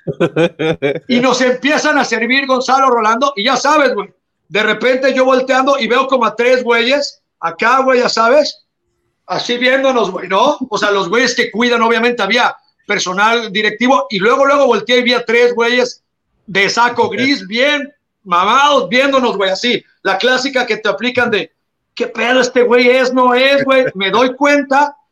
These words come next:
Speaker 2: y de repente veo que todos se tomaban foto con un directivo, me imagino que era un güey chingón de Patriotas, y dije, "No, pues aquí voy, güey". "Ey,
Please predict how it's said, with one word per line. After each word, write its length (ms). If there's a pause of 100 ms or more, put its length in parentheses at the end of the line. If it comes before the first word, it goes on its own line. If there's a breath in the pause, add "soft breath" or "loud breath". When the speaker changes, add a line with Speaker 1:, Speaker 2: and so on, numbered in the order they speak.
(280)
Speaker 2:
y 100
de 120
repente 420
veo 160
que 140
todos 200
se 80
tomaban 320
foto 280
con 120
un 100
directivo, 500
me 80
imagino 480
que 80
era 80
un 80
güey 160
chingón 440
de 100
Patriotas, 720 (240)
y 120
dije, 240
"No, 260
pues 160
aquí 240
voy, 220
güey". 200 (240 soft breath)
"Ey, 360